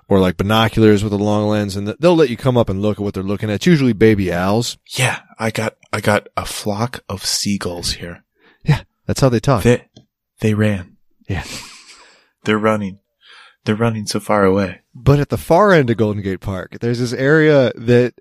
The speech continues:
Speaker 1: it's just like a gay cruising spot in the woods, but everyone pretends that they're watching, bir-, like, that, that they're bird watching, which is
Speaker 2: Well, see, in Philadelphia, bird watching is gay because they call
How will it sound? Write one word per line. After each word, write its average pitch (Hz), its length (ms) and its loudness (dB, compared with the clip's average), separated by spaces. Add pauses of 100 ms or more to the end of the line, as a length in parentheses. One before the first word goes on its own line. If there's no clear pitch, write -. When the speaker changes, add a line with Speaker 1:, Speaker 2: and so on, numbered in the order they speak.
Speaker 1:
it's 127 260 -4
just 143 300 -2
like 175 200 2
a 123 80 4
gay 113 360 2
cruising 123 500 -4
spot 165 380 -2 (100)
in 131 160 0
the 113 80 2
woods, 120 560 0 (540)
but 123 340 4 (120)
everyone 139 460 4
pretends 131 600 -2
that 180 120 0
they're 214 160 4
watching, 220 420 2
bir-, 214 140 0 (220)
like, 196 260 0
that, 175 160 0
that 175 140 -2
they're 175 80 6
bird 165 240 6
watching, 202 460 -2 (340)
which 135 160 4
is 147 100 4
Speaker 2:
Well, 117 180 6
see, 127 240 -2
in 117 120 0
Philadelphia, 127 680 2
bird 101 300 2
watching 90 440 0
is 92 320 -4
gay 78 520 -2
because 73 680 -10
they 78 120 -8
call 76 580 -2